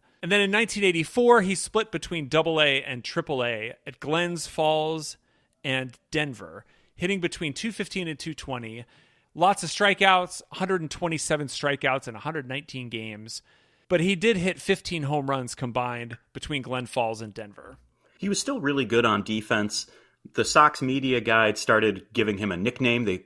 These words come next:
Speaker 2: referred to him as Kark. The next season, they called him Karko. I remember him being Karko when he came up with the White Sox. He was sent back to Double A Glens Falls for nineteen eighty-five,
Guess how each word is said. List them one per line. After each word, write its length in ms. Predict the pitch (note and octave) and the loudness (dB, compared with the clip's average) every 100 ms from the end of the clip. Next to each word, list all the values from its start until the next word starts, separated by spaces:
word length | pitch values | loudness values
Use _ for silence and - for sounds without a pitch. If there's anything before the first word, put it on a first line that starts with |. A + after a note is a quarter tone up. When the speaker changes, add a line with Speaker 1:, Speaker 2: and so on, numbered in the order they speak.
| - | -10
Speaker 2:
referred 360 | G#2 - G#2 | -2 2 2
to 60 | G2+ | 2
him 120 | F2 | -4
as 120 | - | -6
Kark. 520 | - - C3+ D3 - - - _ _ _ - | -2 4 4 2 -8 -20 -20 _ _ _ -2
The 80 | G#2+ | 2
next 240 | A2 - | 2 0
season, 380 | - A2+ A2+ G#2 | -2 0 0 0
they 100 | G2 | 0
called 280 | - G2+ G2 | 2 2 0
him 120 | F#2 | -4
Karko. 640 | - D3+ G#2+ F#2+ D2 C2 - _ _ _ | 2 4 4 0 -4 -6 -12 _ _ _
I 60 | G2 | -2
remember 300 | G#2 F#2+ F#2 | -2 -4 -4
him 200 | F#2+ F2 | -4 -4
being 240 | F2+ E2+ | -6 -8
Karko 640 | - G2 D2+ E2 C#2+ C#2+ F2 - | -4 -4 -4 -8 -10 -12 -18 -14
when 180 | E2+ | -14
he 200 | D#2+ E2+ | -12 -14
came 300 | D2 G#2 F#2 | -10 -6 -4
up 180 | E2+ - | -6 -6
with 100 | E2 | -8
the 80 | - | -8
White 240 | D2+ C#2+ | -10 -10
Sox. 420 | - - - - - - - - | -12 -12 -14 -16 -20 -20 -20 -10
He 100 | E3 | -6
was 160 | D#3 - | -4 0
sent 220 | F3+ - | 0 2
back 260 | B2 C3+ - | 0 0 -2
to 80 | A2+ | 2
Double 380 | A#2 A#2 A#2+ | 4 6 6
A 120 | A2+ G#2 | 4 2
Glens 440 | G#2 G#2 G#2 G2+ | 2 2 0 -2
Falls 640 | - A2+ A2+ A#2 A#2 - _ _ _ _ | -2 -2 0 0 -2 -6 _ _ _ _
for 560 | - A2+ G2+ G2 G2 | -2 2 2 0 -4
nineteen 380 | - A2 G2+ G#2+ | -4 -4 -2 -2
eighty-five, 720 | F#2 E2+ - C#3 C3+ C3+ C3 | -2 -4 -2 0 0 0 -4